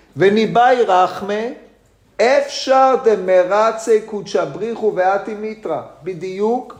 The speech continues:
כמו שכתוב פה. זאת אומרת, אף אחד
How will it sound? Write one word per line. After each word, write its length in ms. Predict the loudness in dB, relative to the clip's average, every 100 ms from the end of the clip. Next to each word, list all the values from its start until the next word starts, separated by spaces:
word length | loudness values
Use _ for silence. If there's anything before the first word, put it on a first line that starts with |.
| -16
כמו 180 | -12
שכתוב 440 | -6 -6 -6 -10 -14
פה. 280 | -12 -12 -14 -20 _ _ _ _ _ _
זאת 200 | -6 -4
אומרת, 360 | -2 0 0 2
אף 260 | 0 0 0
אחד 460 | -2 0 0 -2